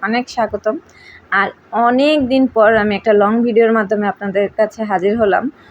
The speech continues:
অবশ্যই আশা করি আপনারা ভালোবাসা দিবেন, আর আমিও আপনাদের বাসায় গিয়ে ভালোবাসা দিয়ে আসবো। তো আজকের এই আয়োজনটা হচ্ছে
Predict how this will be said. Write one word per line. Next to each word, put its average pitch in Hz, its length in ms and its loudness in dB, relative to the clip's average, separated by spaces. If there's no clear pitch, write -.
অবশ্যই 247 640 0
আশা 208 260 -2
করি 202 220 0
আপনারা 190 340 -2
ভালোবাসা 180 420 -2
দিবেন, 190 320 -2
আর 185 220 0
আমিও 240 340 2
আপনাদের 220 400 0
বাসায় 208 320 0
গিয়ে 208 260 2
ভালোবাসা 190 440 -2
দিয়ে 175 240 -2
আসবো। 170 220 -8
তো 226 100 2
আজকের 240 380 -2
এই 269 140 2
আয়োজনটা 233 540 2
হচ্ছে 226 400 -2